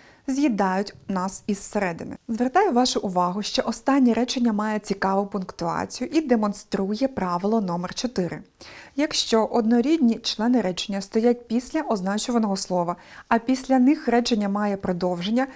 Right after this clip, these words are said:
то ми виокремлюємо ці однорідні слова зліва двокрапкою і справа тире.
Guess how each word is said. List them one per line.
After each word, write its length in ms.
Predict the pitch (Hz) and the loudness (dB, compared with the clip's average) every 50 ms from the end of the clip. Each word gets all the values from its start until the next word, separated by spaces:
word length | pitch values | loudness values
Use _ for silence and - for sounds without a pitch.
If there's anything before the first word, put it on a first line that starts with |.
| - - - _ | -20 -20 -18 _
то 140 | - 214 190 | -2 -2 0
ми 240 | 170 175 190 262 370 - | 0 0 0 0 -2 -2
виокремлюємо 840 | 277 262 302 302 311 302 302 311 302 294 294 294 285 285 285 269 277 262 | -2 0 2 2 2 2 2 2 2 2 2 2 0 0 2 2 0 0
ці 200 | - - 277 - | -2 -4 -6 -2
однорідні 480 | - 247 220 240 247 247 220 233 233 | -2 0 2 4 4 4 4 4 2
слова 340 | 226 - 226 208 226 226 220 - - - - - - | 2 0 0 2 4 2 2 0 -8 -20 -20 -10 -4
зліва 540 | 208 196 196 208 208 220 214 202 170 170 160 | -2 0 2 2 2 2 0 0 0 -2 -4
двокрапкою 720 | 156 175 196 196 - 302 339 349 349 - 277 262 254 254 - | -4 -6 -6 -2 2 4 4 4 2 2 0 0 0 0 -2
і 80 | 180 185 | -6 -8
справа 520 | - - - - 175 170 175 190 240 254 | -8 -8 -6 -6 -4 -4 -2 -2 -2 -2
тире. 380 | 254 - - 180 170 165 160 | -2 -2 -4 -2 -2 -4 -8